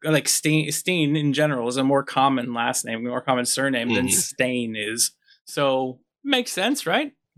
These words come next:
Speaker 2: Papa Bear goes to rehab.
Speaker 1: <laughs>
Speaker 2: All right, so I'm gonna tell you guys a, a, a, a crazy Mandela effect that, uh,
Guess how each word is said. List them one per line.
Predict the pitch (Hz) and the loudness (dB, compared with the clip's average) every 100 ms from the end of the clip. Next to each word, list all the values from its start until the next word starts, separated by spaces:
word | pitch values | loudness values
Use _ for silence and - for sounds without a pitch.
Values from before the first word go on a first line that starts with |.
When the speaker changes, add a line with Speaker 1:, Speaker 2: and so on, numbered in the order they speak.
| 156 156 160 - - 117 | 0 0 0 -4 -10 -2
Speaker 2:
Papa | - 95 | -2 -2
Bear | 113 123 120 | -2 0 0
goes | - 143 | 0 0
to | 226 | 0
rehab. | 156 107 104 104 170 | 0 2 2 2 2
Speaker 1:
<laughs> | 202 - 202 - - 135 123 156 - 151 127 - 156 - _ _ _ _ - | 2 0 0 0 0 -2 2 0 2 0 0 0 -2 -2 _ _ _ _ -4
Speaker 2:
All | 160 180 | 2 4
right, | 147 - - | 2 -4 -8
so | 135 160 | 0 2
I'm | 139 165 | 4 4
gonna | 208 | 2
tell | 185 185 | 0 2
you | 165 143 | 2 4
guys | 131 120 | 4 2
a, | 117 | 0
a, | 117 - | -4 2
a, | 117 92 117 110 104 98 104 | 2 4 2 4 2 0 0
a | 98 | -2
crazy | - 117 113 110 | 0 2 2 0
Mandela | 107 104 98 95 92 | -2 2 4 4 2
effect | 90 92 90 - - | 0 0 0 -2 -8
that, | 101 98 95 - | -2 0 0 0
uh, | 95 92 92 87 87 | 0 2 2 2 -2